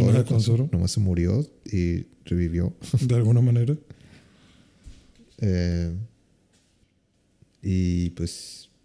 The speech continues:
Speaker 1: no sé, no, no sé qué más. No, en cuanto a cuánto, dónde va la historia, pues,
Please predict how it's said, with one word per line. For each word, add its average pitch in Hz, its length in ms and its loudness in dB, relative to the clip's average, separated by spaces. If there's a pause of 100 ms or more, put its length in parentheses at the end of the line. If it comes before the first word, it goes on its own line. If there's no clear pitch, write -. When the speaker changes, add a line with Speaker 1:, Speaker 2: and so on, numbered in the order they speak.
(1200)
Speaker 1:
no 92 180 -4
sé, - 180 -4
no, 151 180 -2
no 123 160 0
sé 131 100 0
qué 135 100 0
más. 127 240 0
No, 120 180 0
en 113 340 2
cuanto 110 380 2
a 104 260 2
cuánto, 120 380 2
dónde 120 220 2
va 123 100 2
la 123 60 2
historia, 147 320 0
pues, 104 340 0